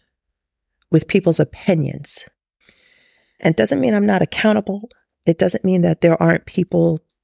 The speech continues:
to whose authority I submit to. It means that I am very much aware not to let other people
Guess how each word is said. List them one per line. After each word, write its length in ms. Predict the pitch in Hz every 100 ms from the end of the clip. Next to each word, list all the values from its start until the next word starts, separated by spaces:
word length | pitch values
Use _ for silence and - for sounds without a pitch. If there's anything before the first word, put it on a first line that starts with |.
| _
to 120 | - 160
whose 200 | 185 175
authority 500 | 151 160 160 160 160
I 100 | 139
submit 420 | - - 160 180
to. 240 | - 180 185 _ -
It 160 | - 190
means 340 | 180 180 190
that 320 | - 165 165 - _ - -
I 80 |
am 160 | 175 165
very 600 | 156 185 208 240 240 233 _
much 320 | 180 190 185 -
aware 640 | 180 160 156 151 143 143 - _ _
not 320 | - 160 185 220
to 140 | -
let 480 | 226 156 147 135 - _ _ _ _ _ _
other 240 | - 196 220
people 720 | - - 180 - 151 147